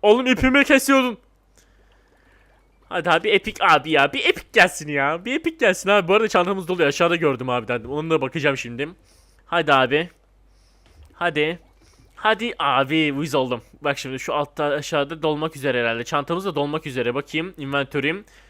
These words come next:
Ee, Dark Kubi. On dolar falan ediyormuş abi tanesi. Bir L B S diyor. Güzel, güzel. Tanesi ediyor yani. Çok güzel abi. Tahminimce level dört olacağız birazdan.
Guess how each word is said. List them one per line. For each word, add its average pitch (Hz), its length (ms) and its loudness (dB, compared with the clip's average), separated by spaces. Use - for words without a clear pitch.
Ee, 139 220 0
Dark 170 280 6
Kubi. 196 420 2
On 240 280 0
dolar 220 300 4
falan 185 280 2
ediyormuş 147 420 -4
abi 127 220 0
tanesi. 131 520 -4
Bir 160 140 -6
L 131 180 2
B 120 120 -2
S 123 220 -6
diyor. 147 160 -2
Güzel, 180 500 0
güzel. 156 400 -2
Tanesi 165 480 0
ediyor 135 220 -2
yani. 123 400 0
Çok - 240 -12
güzel 123 320 0
abi. 165 220 -8
Tahminimce 151 420 -4
level 143 260 0
dört 147 200 -2
olacağız 120 340 -6
birazdan. 123 460 -2